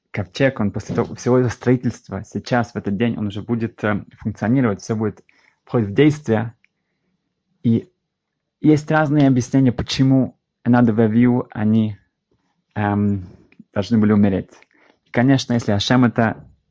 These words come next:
сделал, это правильно. Но зачем это делать в этот день? Почему, чтобы именно, почему нельзя было подождать? Как на горе Синай тоже, там были, э, люди, которые провинились, и,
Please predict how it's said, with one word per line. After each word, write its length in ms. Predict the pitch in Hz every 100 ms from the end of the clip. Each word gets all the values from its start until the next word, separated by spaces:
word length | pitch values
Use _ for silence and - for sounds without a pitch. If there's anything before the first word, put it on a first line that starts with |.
| -
сделал, 380 | 101 123 123
это 260 | - 110 107
правильно. 480 | - 113 104 90 101 _ - _
Но 140 | - 127
зачем 540 | 110 120 - - 151
это 180 | 151 135
делать 380 | 123 127 127 120
в 40 |
этот 280 | 120 - 101
день? 400 | 120 113 92 107 _ _ _ _ _ -
Почему, 300 | - 139 143
чтобы 340 | - 120 117
именно, 280 | - 135 135
почему 340 | - - -
нельзя 140 | 139 123
было 120 | 123
подождать? 880 | - 110 107 101 104 117 95 - _ _ _ _ _ _ _ _ _
Как 180 | 98 -
на 140 | 107
горе 180 | 107 113
Синай 280 | 113 123 110
тоже, 260 | 127 123
там 180 | 107 101
были, 260 | 98 113 107
э, 280 | - 107 104
люди, 180 | 117
которые 240 | 113 107 110
провинились, 560 | 110 101 120 120 -
и, 180 | 101 -